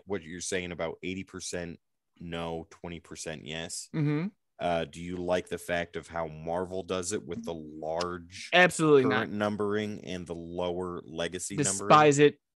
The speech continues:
Speaker 1: Really?
Speaker 2: so
Speaker 1: Okay.
Speaker 2: much.
Speaker 1: Tell
Speaker 2: And like
Speaker 1: me
Speaker 2: I said,
Speaker 1: why. I'm,
Speaker 2: th-,
Speaker 1: I'm
Speaker 2: there
Speaker 1: very curious about that.
Speaker 2: So, like, going into it, you're looking at the legacy numbering, and you're,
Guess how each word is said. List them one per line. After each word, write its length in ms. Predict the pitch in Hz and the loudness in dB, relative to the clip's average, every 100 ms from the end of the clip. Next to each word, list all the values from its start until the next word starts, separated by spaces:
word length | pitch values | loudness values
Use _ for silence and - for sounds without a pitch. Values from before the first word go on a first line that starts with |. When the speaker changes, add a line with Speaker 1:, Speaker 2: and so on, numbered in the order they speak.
| _ _ _ | _ _ _
Speaker 1:
Really? 460 | 92 143 - 78 65 | 0 2 4 0 0
Speaker 2:
so 160 | 110 | 4
Speaker 1:
Okay. 160 | 147 - | 6 6
Speaker 2:
much. 320 | 110 92 - - 90 | 4 -2 -12 -16 -6
Speaker 1:
Tell 140 | - 170 | 2 6
Speaker 2:
And 80 | 202 | 8
like 120 | 214 | 8
Speaker 1:
me 20 | |
Speaker 2:
I 40 | |
said, 200 | 214 285 | 10 10
Speaker 1:
why. 80 | 208 | 10
I'm, 240 | 69 175 185 | 6 -2 2
Speaker 2:
th-, 80 | |
Speaker 1:
I'm 80 | 101 | 4
Speaker 2:
there 120 | 190 | 4
Speaker 1:
very 140 | 113 107 | 2 0
curious 440 | - 113 98 - | -4 -2 -2 -4
about 240 | - 64 - | -6 -8 -8
that. 160 | 55 - _ 104 _ _ _ _ - - _ _ _ _ | -12 -14 _ -20 _ _ _ _ -20 -20 _ _ _ _
Speaker 2:
So, 340 | - 214 196 - | 2 4 4 2
like, 320 | 208 196 175 - 196 | 2 2 0 -4 4
going 300 | 240 254 247 | 8 8 8
into 260 | 269 220 | 4 2
it, 60 | 190 | 2
you're 120 | 185 | 4
looking 260 | 226 233 214 | 4 4 -2
at 140 | 196 - _ _ _ _ _ | -4 -10 _ _ _ _ _
the 100 | 175 | 0
legacy 380 | 165 226 233 202 | 6 6 6 4
numbering, 420 | 175 160 156 151 | 4 6 6 6
and 80 | 147 | 6
you're, 260 | 156 156 | 6 6